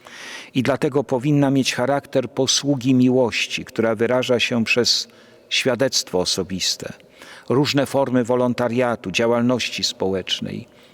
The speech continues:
i zaangażowania politycznego. Jest to potrzeba szczególnie nagląca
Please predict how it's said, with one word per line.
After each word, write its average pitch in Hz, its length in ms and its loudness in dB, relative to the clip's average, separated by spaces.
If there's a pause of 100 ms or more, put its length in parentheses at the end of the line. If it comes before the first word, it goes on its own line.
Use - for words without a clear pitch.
(160)
i 131 120 0
zaangażowania 117 800 0
politycznego. - 920 -6 (500)
Jest - 580 0
to 127 160 0
potrzeba 120 640 -2
szczególnie 117 600 0
nagląca 110 800 0